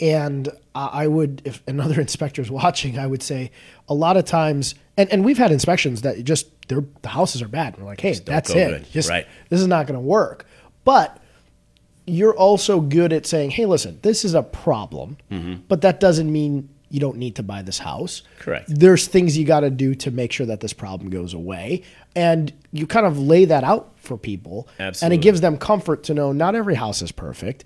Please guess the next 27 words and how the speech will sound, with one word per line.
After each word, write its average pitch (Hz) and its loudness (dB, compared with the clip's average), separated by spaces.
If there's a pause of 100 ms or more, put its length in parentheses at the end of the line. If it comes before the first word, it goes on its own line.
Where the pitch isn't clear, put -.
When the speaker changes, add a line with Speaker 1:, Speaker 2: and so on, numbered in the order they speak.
(100)
Speaker 2:
Mm-hmm. 90 -8
Speaker 1:
Even 247 2
new 160 6
construction 120 -6
homes 104 -6
have 92 -8
a 95 -6
handful. 107 -10
Almost, 254 -6
we 190 2
almost 240 0
had 185 0
a 156 -4
perfect - -10
one, 110 -8
which 120 -8
wasn't 120 -6
new 85 -12
construction 87 -14
recently. 131 -6 (140)
Speaker 2:
<laughs> - -10
Speaker 1:
But 233 -2
even 285 0
a 180 4
new 180 0
construction 147 -4
home 123 -8